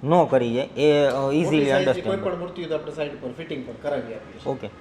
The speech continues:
Speaker 1: બાકી છતાંય તમને હજી કંઈ પણ મગજમાં કંઈ ક્વેશ્ચન આવતા હોય તો તમને સ્ક્રીન ઉપર નંબર દેખાય જ છે, અખિલેશભાઈનો જ નંબર છે, તમે એમને ફોન કરી અને માહિતી લઈ શકો છો કે ભાઈ અમારે આ પ્રકારની, આ ટાઈપની રિક્વાયરમેન્ટ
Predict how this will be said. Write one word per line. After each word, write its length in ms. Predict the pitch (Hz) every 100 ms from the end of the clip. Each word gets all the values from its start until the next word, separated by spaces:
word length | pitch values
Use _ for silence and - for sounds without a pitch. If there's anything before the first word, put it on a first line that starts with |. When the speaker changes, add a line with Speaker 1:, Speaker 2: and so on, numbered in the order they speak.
| 123
Speaker 1:
બાકી 320 | 170 208 202
છતાંય 300 | 196 196 214
તમને 460 | 214 220 214 214
હજી 180 | 202 196
કંઈ 220 | 196 202
પણ 180 | 214 220
મગજમાં 600 | 208 185 185 208 190 196
કંઈ 140 | 185 180
ક્વેશ્ચન 420 | 190 202 208 190
આવતા 340 | 170 208 220
હોય 180 | 165 113 - - -
તો 80 |
તમને 220 | 143 180 175
સ્ક્રીન 320 | - 202 202
ઉપર 200 | 185 185
નંબર 340 | 165 196 185
દેખાય 480 | 151 170 - 180 156
જ 20 |
છે, 240 | - 156 -
અખિલેશભાઈનો 720 | - 208 190 160 175 190 175
જ 80 | 135
નંબર 320 | 165 156 123
છે, 420 | 139 156 - -
તમે 160 | 170 180
એમને 180 | 180
ફોન 360 | 156 - 196 185
કરી 260 | 190 190 143
અને 180 | 165 226 - - -
માહિતી 340 | 170 190 165
લઈ 260 | 139 160 190
શકો 320 | 165 135 139
છો 140 | 135 143
કે 120 | 147
ભાઈ 120 | 151
અમારે 220 | 156 165
આ 220 | - 160
પ્રકારની, 460 | 165 170 165 156 156
આ 160 | - 160
ટાઈપની 380 | 160 135 131
રિક્વાયરમેન્ટ 480 | 123 127 143 131 170